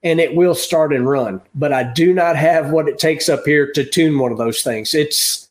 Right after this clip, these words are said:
it's incredibly complicated and everything affects everything else. It's unbelievable. I don't know how the crew chiefs are able to keep up with it because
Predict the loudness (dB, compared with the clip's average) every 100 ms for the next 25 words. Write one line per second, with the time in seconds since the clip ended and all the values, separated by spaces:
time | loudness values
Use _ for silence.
0 | _ _ -8 -4 -2 -2 -2 -6 0 2
1 | 2 2 2 2 0 -4 -8 -2 0 0
2 | -4 0 2 2 2 0 0 -2 0 -2
3 | 0 0 0 0 0 0 -2 -2 -2 -2
4 | -2 -2 -2 0 0 0 -4 -8 _ _
5 | -2 0 0 2 2 2 2 0 -2 0
6 | 0 0 0 0 0 2 2 0 -2 -2
7 | 0 -2 0 -4 -6 -8 -12 -4 -2 0
8 | 0 -2 -2 -4 -2 0 0 0 0 -2
9 | -4 -4 -2 -2 -4 -8